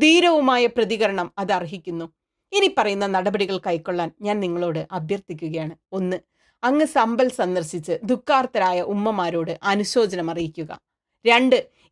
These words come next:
ഇരകളുടെ കുടുംബങ്ങൾക്ക് നീതി ലഭിക്കുന്നതിനും കോടതിക്ക് പുറത്തുള്ള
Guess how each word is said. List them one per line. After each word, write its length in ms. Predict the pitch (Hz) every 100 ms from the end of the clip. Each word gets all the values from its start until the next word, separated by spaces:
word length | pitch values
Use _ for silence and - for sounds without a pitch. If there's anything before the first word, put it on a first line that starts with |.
| 294
ഇരകളുടെ 440 | 359 370 370 359 349
കുടുംബങ്ങൾക്ക് 640 | 349 381 370 339 311 330 285
നീതി 280 | 311 330 330
ലഭിക്കുന്നതിനും 580 | 285 254 254 220 214 220
കോടതിക്ക് 460 | 269 285 294 285 285 247
പുറത്തുള്ള 360 | 285 285 294